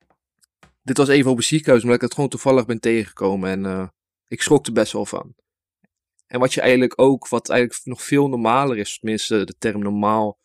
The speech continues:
wat gewoon zo vaak gebeurt dat het, dat je zoiets hebt van, "Oké, dit is normaal." Wat er in si-, in supermarkten gebeurt. Weet je dat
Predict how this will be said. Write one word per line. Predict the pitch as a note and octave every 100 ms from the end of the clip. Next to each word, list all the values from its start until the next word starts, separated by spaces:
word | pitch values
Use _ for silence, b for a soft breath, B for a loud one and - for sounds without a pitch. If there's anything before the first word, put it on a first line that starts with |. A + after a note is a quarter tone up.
| _ _ _ _ _ _ _
wat | A2 A2+
gewoon | - A2 G#2 G2+ F#2+ -
zo | - A#2
vaak | A2 A2+ -
gebeurt | A2 A2+ A#2 A2+ -
dat | G2+
het, | G2+ - -
dat | G#2+ G#2
je | A2+
zoiets | A2+ G#2+ -
hebt | G#2
van, | - G2+
"Oké, | G2+ G#2 F#2+ F2+
dit | G#2 A#2
is | A#2+
normaal." | A2 G2 F#2+ G#2+ b b b b
Wat | - C#3+
er | D3+ A#2+
in | C3
si-, | - - -
in | - A#2+ A2+
supermarkten | - - D3+ A2+ F#2 -
gebeurt. | - B1+ - - - _ _ _
Weet | - C#3
je | -
dat | C#3+ -